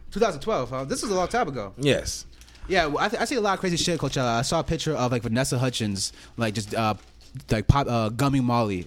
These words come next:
Speaker 1: at Coachella. Like a good, I'm gonna,
Speaker 2: What?
Speaker 1: Yeah, yeah. I see pictures of that. I'm gonna go to fucking Coachella. I'm gonna, that's gonna, it's gonna be a
Speaker 2: I wanna
Speaker 1: wild
Speaker 2: go to
Speaker 1: one.
Speaker 2: Coachella too. I'm not gonna lie to you. That's on my list.
Speaker 1: I actually, I love music festivals, uh, as a, as a pothead, and that is what, if you're a pothead,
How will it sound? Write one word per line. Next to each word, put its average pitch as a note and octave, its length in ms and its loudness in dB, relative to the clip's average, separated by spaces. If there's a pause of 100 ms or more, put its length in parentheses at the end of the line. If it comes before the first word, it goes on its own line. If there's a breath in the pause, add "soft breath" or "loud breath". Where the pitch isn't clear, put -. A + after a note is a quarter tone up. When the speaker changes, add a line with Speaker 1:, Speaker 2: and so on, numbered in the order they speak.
Speaker 1:
at G2+ 100 -6
Coachella. F#2 380 -4
Like A2 120 -2
a B2+ 40 -2
good, G#3 220 0
I'm C#4 80 4
gonna, - 160 4
Speaker 2:
What? A#4+ 500 2
Speaker 1:
Yeah, A4 280 2
yeah. F#4 180 2
I - 20 2
see C#4+ 160 -2
pictures C#4 200 -2
of C4 60 -2
that. C4 60 -2
I'm C#4 60 -2
gonna A#3 160 0
go F#3 240 2
to C#3 80 -10
fucking A#2+ 220 -6
Coachella. G2+ 380 -4
I'm B2+ 60 -2
gonna, F3+ 160 -2
that's F#3 160 -6
gonna, F#3+ 160 -4
it's E3+ 100 -8
gonna F#3+ 140 -6
be F3+ 120 -2
a E3 40 -2
Speaker 2:
I - 20 -2
wanna D3+ 140 0
Speaker 1:
wild A#2 160 0
Speaker 2:
go F#2+ 60 -4
to G#2 120 -6
Speaker 1:
one. A2 100 -4
Speaker 2:
Coachella - 60 -6
too. G#2+ 60 -6
I'm A2 60 -6
not A2 100 -8
gonna F#2 140 -12
lie E2+ 60 -14
to E2 60 -16
you. E2+ 60 -14
That's A#2 140 -8
on B2+ 80 -8
my G2 100 -8
list. F2 300 -12
Speaker 1:
I F#3 80 6
actually, C4 220 2
I - 20 2
love F#3 180 0
music F#3 220 -4
festivals, G#3 480 -4
uh, - 60 -4
as B2+ 260 0
a, B2 80 -2
as B2 100 0
a - 40 -6
pothead, D#3 220 0
and C3 120 0
that F#3+ 200 2
is D3+ 140 -4
what, D#3+ 100 -2
if C#3 80 -2
you're C4 160 4
a A#3+ 40 0
pothead, C#3 480 4